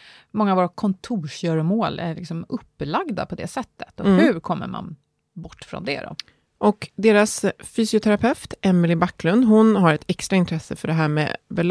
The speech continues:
Speaker 2: belastningsergonomi och arbetsmiljö. Och de har skrivit ett väldigt bra inlägg, tycker jag, som alltid då, på deras hemsida. Och då reder hon ut lite vanliga frågor och begrepp kring hur man faktiskt kan göra på bästa sätt för att bryta stillasittandet.
Speaker 1: Mm.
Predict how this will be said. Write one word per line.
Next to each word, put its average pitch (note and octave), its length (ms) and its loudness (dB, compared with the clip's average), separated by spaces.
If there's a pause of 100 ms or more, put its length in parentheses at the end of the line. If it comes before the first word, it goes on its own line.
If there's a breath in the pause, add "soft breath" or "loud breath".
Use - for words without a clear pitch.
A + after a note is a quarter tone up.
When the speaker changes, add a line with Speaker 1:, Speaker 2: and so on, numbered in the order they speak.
(200)
Speaker 2:
belastningsergonomi E3+ 800 4
och - 200 -6 (160)
arbetsmiljö. E3+ 640 2
Och - 360 -2
de A3 180 4
har A#3 80 6
skrivit G3 380 0
ett - 220 -6 (180)
väldigt G3 240 2
bra A#3+ 320 2
inlägg, D#3 220 0
tycker E3+ 180 -2
jag, F#3+ 160 2 (100)
som F#3 200 2
alltid F3 260 2
då, D#3 120 -2
på F3+ 120 0
deras E3+ 220 0
hemsida. E3 520 -2 (380 loud breath)
Och - 200 -2
då A3+ 260 8
reder A3 320 4
hon A#3 140 4
ut A3 180 2
lite F3 180 -6
vanliga E3+ 400 2
frågor F3+ 760 2
och E3+ 220 2
begrepp A3 400 0
kring F#3 220 2
hur F#3 60 4
man F3+ 160 4
faktiskt - 460 -6 (320)
kan A3 160 6
göra C#4+ 260 6
på B3 120 -2
bästa F3 300 2
sätt - 240 -8
för F3+ 100 -2
att E3 60 0
bryta D#3+ 420 2
stillasittandet. - 1000 -6 (100)
Speaker 1:
Mm. F#3+ 260 0